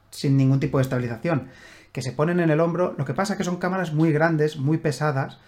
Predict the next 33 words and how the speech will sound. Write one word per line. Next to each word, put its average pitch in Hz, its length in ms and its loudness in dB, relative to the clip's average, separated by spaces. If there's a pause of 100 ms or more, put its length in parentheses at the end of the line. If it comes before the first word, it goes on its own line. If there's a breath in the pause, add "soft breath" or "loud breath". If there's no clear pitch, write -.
(420 soft breath)
que 120 100 -2
se 123 100 -2
ponen 147 300 2
en 151 100 2
el 143 80 2
hombro, 151 320 2
se 135 140 -4
cogen 135 320 -4
con, 135 380 0
con, 123 480 0
de, 127 120 -4
de 131 140 -2
una 139 120 2
manera 135 360 0
cómoda, 147 560 0 (340)
y 135 160 0
ese 147 300 2
movimiento, 156 1080 2
quiero 143 140 2
decir, 135 140 -2
hay, 131 180 -2
hay 135 140 -2
directores 160 360 -2
de 123 100 -4
cine, 151 440 -4
el, 120 240 -6
eh, 110 480 -6
este, 147 240 -6
el 127 300 -2
Paul 135 200 0
Greengrass, 143 460 0
el 127 180 -2
de, 104 400 -6